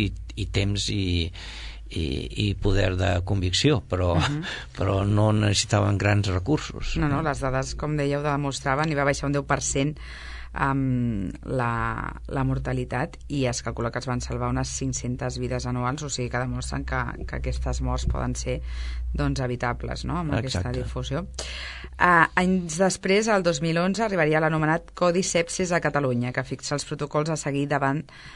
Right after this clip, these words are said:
Speaker 2: d'un possible cas. Ha canviat molt la manera de funcionar dels
Speaker 1: Eh,
Speaker 2: professionals
Speaker 1: jo, jo crec
Speaker 2: sanitaris?
Speaker 1: que sí, jo crec que molt. Eh, el, el Codi Sepsis es va implantar aquí a Catalunya perquè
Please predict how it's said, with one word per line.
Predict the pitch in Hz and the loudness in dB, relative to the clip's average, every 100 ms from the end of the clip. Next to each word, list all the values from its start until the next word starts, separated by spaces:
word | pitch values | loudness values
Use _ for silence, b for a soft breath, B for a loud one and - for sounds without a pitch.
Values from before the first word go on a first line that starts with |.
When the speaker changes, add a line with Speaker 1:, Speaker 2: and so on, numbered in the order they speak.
| B - | B -12
Speaker 2:
d'un | 147 147 139 | -4 -2 0
possible | 139 139 131 127 123 | -2 -4 2 2 2
cas. | 120 127 - - | -2 -6 -8 -2
Ha | 160 | 2
canviat | 208 175 139 | 4 4 2
molt | 143 190 | 0 2
la | 156 | 2
manera | 143 131 127 | 2 2 0
de | |
funcionar | 127 127 - 127 175 | -2 -4 -2 0 0
dels | - | -4
Speaker 1:
Eh, | - | -6
Speaker 2:
professionals | - - 135 135 131 | -4 -2 0 2 4
Speaker 1:
jo, | 147 | 6
jo | 143 | 6
crec | - | 4
Speaker 2:
sanitaris? | 135 123 135 | 4 6 6
Speaker 1:
que | 160 | 6
sí, | 143 107 | 6 6
jo | 107 | 6
crec | 139 139 | 4 2
que | 131 | 4
molt. | 113 120 117 95 - | 8 8 6 4 -2
Eh, | - 92 90 87 85 85 - - B B B B - - | 0 2 4 4 2 0 -2 -6 B B B B -14 -6
el, | 101 95 95 - 117 - | -6 -4 -6 -2 0 2
el | 117 | 2
Codi | - 151 147 | 6 6 8
Sepsis | 139 131 135 139 | 6 4 4 4
es | 120 | 6
va | 123 | 6
implantar | 110 113 107 107 110 107 107 98 - | 6 6 4 6 6 6 4 2 0
aquí | 107 110 | 0 2
a | 113 | 2
Catalunya | 101 98 98 131 156 | 2 2 2 2 0
perquè | - 98 - 92 90 87 82 - | 0 -2 0 2 2 2 0 -2